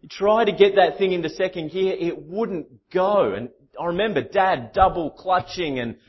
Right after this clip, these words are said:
pushing on the thing, trying to get it through, and the whole family in the back seat, me and my sister, just kind of wincing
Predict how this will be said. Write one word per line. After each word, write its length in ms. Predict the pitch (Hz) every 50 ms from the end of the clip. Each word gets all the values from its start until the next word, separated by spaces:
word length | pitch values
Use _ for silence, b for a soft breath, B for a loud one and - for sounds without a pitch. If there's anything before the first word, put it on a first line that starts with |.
| b b b _
pushing 340 | - 220 220 - - 208 185
on 140 | 180 175 170
the 60 | 156
thing, 260 | - - 196 196 175
trying 320 | - - 196 190 196 196 190
to 80 | 180
get 140 | 156 180 170
it 120 | - - -
through, 200 | 180 190 190 175
and 120 | 143 131
the 60 | 135 131
whole 260 | - 185 185 - -
family 380 | 160 160 170 180 175 160 143
in 60 | 131 127
the 80 | 123
back 260 | 120 165 160 156 -
seat, 300 | - - 170 170 160 -
me 120 | 143 147 160
and 100 | 156 147
my 120 | 131 -
sister, 580 | - - - 175 175 - - 151 135 127 123 123
just 180 | 127 127 -
kind 140 | - 151 139
of 120 | 127 117 110
wincing 760 | 120 139 170 190 208 196 - - 175 170 131 107 95 -